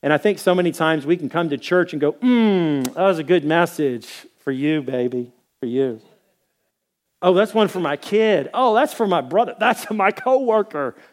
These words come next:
jacked up coworker." No, but it's for you. You know, every time I preach, I let it, I, I always say at, at North Valley, I, I never preach in the pulpit what I haven't first taught at the table.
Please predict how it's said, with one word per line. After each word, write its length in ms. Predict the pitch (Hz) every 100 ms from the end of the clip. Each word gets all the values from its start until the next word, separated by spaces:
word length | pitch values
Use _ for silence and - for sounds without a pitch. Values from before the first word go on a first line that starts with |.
| _ _ _ -
jacked 260 | 135 -
up 180 | 123 -
coworker." 720 | 123 120 120 101 113 101 98 _ _ _ _ _ _ _ _ _ _ _ _ _
No, 80 | 147
but 100 | 156
it's 100 | 160
for 140 | - 156
you. 480 | 139 202 196 98 - _ _ _ _ _ _ _ _ _ _ _ _ -
You 60 | 220
know, 80 |
every 220 | 202 202 196
time 180 | 196
I 100 | 180
preach, 380 | - - 208 -
I 60 | 165
let 160 | 165
it, 60 | 160 165
I, 180 | 156 165
I 160 | 156 160
always 240 | 170 160
say 300 | - 170 156
at, 200 | 147 -
at 160 | 151 147
North 200 | 143 131
Valley, 360 | 147 151 143
I, 260 | 139 151 147
I 40 |
never 340 | 147 156 160 160
preach 320 | - 156 -
in 60 | 135
the 60 |
pulpit 400 | - 151 139 135
what 120 | 139
I 60 | 127
haven't 320 | 123 135 131
first 260 | - 135 -
taught 280 | 135 139 -
at 200 | 127 -
the 80 |
table. 520 | - 120 113 - -